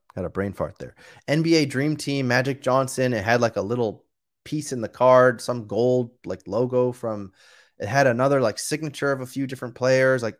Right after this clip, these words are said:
these cards looked good and it looked interesting. And yet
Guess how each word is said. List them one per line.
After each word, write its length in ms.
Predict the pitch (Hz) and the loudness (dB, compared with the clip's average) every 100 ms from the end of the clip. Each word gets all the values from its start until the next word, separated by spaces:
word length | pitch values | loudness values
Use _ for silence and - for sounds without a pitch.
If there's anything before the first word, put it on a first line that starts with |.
| _ | _
these 220 | 127 185 | -8 -6
cards 400 | - 220 208 - | 0 2 2 -4
looked 420 | 98 143 180 - - - | 0 0 0 -10 -14 -4
good 320 | 131 120 - _ _ _ _ _ _ _ - | -2 -2 -6 _ _ _ _ _ _ _ -10
and 180 | 117 113 | -6 -6
it 120 | 104 | -2
looked 300 | 127 165 - | 0 0 -4
interesting. 580 | 147 143 135 - 78 - _ _ _ _ _ _ 113 | -10 -10 -12 -14 -18 -20 _ _ _ _ _ _ -12
And 180 | 110 | -8
yet 400 | 110 160 165 - | -2 -2 -4 -12